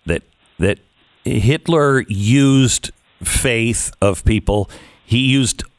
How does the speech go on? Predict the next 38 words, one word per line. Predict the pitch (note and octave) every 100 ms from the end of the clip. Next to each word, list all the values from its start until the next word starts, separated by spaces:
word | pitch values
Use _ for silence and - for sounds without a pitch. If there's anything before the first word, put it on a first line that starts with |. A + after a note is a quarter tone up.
| _
all | D3 E3 D#3+
different | B2 C#3+ - G#2 E2
faiths. | - D2+ A#1 - - -
It | F#2 -
wasn't | A#2 C3 C3
just | A2 A#2 -
Christianity. | - A2+ - F#2+ A2 G#2
He | F2 A#2+
destroyed | G#2 - - E3 G#3 A#2
those | F#2+ -
faiths | - F2 D#2+ -
as | F2 D#2
he | E2+
went | F#2+ A#2
in. | C3+ F2 - - - - - -
But | A#2+ G#2
Dugin | C#3+ G#3+ G3 D#3 C3
is | A#2+ G2+
using | G#2 A#2+ A2 G#2+ G2
faith, | - A2+ A2+ - - -
and | G#2+
that's | B2 D3 C#3
why | A#2+ A#2
that | G#2 G2+ -
spiritual | - - D#3 E3 E3 D#3+ B2+ A2 G#2
element, | G2 G2 F2+ F2 - - -
because, | G2 B2 A#2 G#2 - - - _ - -
uh, |
the | - B1+ A2 B2
Ukraine | B2+ - F3+ G3+ D#3+ G2+ F#2+ - - _ _ _ _ _ _
plays | C#3 D#3+ E3+ C#3
a | C#3
very | A#2 D#3+ E3 D#3 D3
important | B2 G2 C3 A2+ A2+
part | - C#3 B2 G2 F#2
for | - A2 A2+ -
Eastern | A#2+ A2 A2 G#2+
Orthodox | A2 G#2+ F#2+ F2+ - -